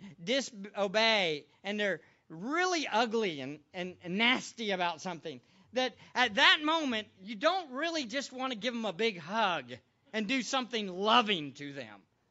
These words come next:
Uh, we've started this <laughs> new thing with Julie about eating. It's, it's great. And she, I said,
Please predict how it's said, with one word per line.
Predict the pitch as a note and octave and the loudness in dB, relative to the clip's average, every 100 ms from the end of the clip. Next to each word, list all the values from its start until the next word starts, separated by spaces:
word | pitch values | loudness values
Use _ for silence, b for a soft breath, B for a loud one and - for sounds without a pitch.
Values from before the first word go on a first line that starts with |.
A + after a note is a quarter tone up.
| _ _ _ _ _ _ b b b b b - | _ _ _ _ _ _ b b b b b -6
Uh, | F3+ E3+ | -6 -4
we've | G3+ B3+ | -6 -6
started | - C#4+ C4+ G#3 | 0 2 2 0
this | G#3+ G#3 | -2 0
<laughs> | |
new | G#3 A3 C4+ | -2 0 0
thing | G#3+ G3 F3+ | 2 2 0
with | E3 | -2
Julie | E3 F3+ F3+ D#3 | -2 0 4 4
about | B2+ C3+ B2+ | 2 0 0
eating. | D#3 D#3+ D3+ C3 D#3 F3 D#3 - | -2 -2 -2 -4 -8 -18 -14 -8
It's, | D#3 - - | -8 -8 -10
it's | D#3+ D3 | -10 -10
great. | - G3 F#3+ E3 - b b b | -10 -4 -4 -4 -12 b b b
And | - F3+ | -8 -8
she, | - G3 E3 G2 | -6 -10 -10 -8
I | D3+ F3 | -2 -2
said, | D#3+ F#3 E3+ | -2 -4 -4